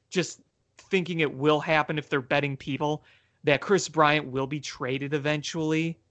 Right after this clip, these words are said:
and it will be sooner than later, where I'm really fifty fifty on it.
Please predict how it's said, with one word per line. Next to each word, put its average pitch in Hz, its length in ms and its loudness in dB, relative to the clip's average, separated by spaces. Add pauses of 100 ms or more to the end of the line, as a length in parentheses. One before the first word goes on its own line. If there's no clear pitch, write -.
(260)
and 160 160 4
it 143 180 4
will 147 280 2
be 151 160 2
sooner 151 420 0
than 127 180 -4
later, 143 460 4 (360)
where 180 280 8
I'm 208 320 2
really 151 320 4
fifty 147 420 -2
fifty 147 460 0
on 143 220 2 (100)
it. 151 180 2